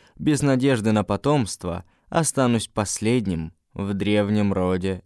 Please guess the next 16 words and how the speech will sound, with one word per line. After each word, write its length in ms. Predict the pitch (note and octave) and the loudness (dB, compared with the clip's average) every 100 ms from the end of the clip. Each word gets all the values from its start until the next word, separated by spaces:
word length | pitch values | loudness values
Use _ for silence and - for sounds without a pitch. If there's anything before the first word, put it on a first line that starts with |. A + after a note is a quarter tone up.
| - | -6
Эшер». 560 | A2+ F#2 - A2 - _ _ _ _ _ _ _ - | -4 -4 -8 -14 -18 _ _ _ _ _ _ _ -6
Когда 400 | G#2+ G#2+ G#2+ G#2+ | -2 0 2 2
он 160 | G#2 G2+ | 2 2
говорил 540 | G2+ F#2+ G#2 C#3 C3 | 0 0 0 0 -2
это, 500 | - E2+ - D#2+ E2 _ _ - | -6 -8 -8 -12 -12 _ _ -6
леди 320 | C#3+ D3 A#2 | 0 0 2
Магдалина, 840 | A2+ G#2 G2 A#2 D3+ D#3+ F2 E2 - _ _ _ | 2 0 -2 -2 0 -2 -4 -8 -16 _ _ _
так 220 | - G#2+ G2 | -4 -4 -4
звали 320 | G2+ F#2+ F#2 | -2 -2 -2
сестру 500 | - A#2 - G#2+ G2 | -6 -10 -8 -4 -4
его, 380 | E2 - - - _ _ _ - | -6 -10 -20 -20 _ _ _ -8
медленно 640 | D3+ E3+ D#3 E3 D#3 C#3+ | 0 0 2 2 2 0
прошла 460 | - A#2 - A2 G2+ | 0 -4 -2 -2 -2
в 40 | |
глубине 400 | G#2 G2+ G2+ F#2+ | -2 -2 0 -2
комнаты 680 | - C3+ C3 F2+ E2+ F2+ F2 | -4 -2 -2 -4 -6 -10 -12